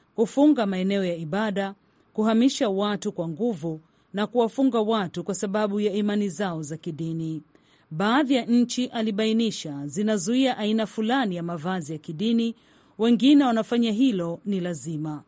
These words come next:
Baadhi ya serikali zinafanya nje ya mipaka yao kuwalenga watu binafsi kwa sababu ya imani yao na utetezi wao kwa uhuru wa kidini. Katika kila kanda ya dunia, watu wanaendelea kukabiliwa na vurugu za kidini,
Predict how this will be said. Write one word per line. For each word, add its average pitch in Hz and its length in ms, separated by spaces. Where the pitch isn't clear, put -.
Baadhi 196 400
ya 214 60
serikali 226 720
zinafanya 202 640
nje 269 300
ya 180 60
mipaka 170 420
yao 180 400
kuwalenga 226 540
watu 220 340
binafsi 202 640
kwa 170 140
sababu 175 400
ya 175 100
imani 170 380
yao 208 340
na 214 160
utetezi 233 540
wao 196 400
kwa 208 180
uhuru 190 420
wa 156 60
kidini. 160 640
Katika 247 320
kila 302 280
kanda 240 420
ya 208 160
dunia, 170 500
watu 208 420
wanaendelea 220 540
kukabiliwa 220 800
na 208 120
vurugu 214 480
za 180 160
kidini, 156 580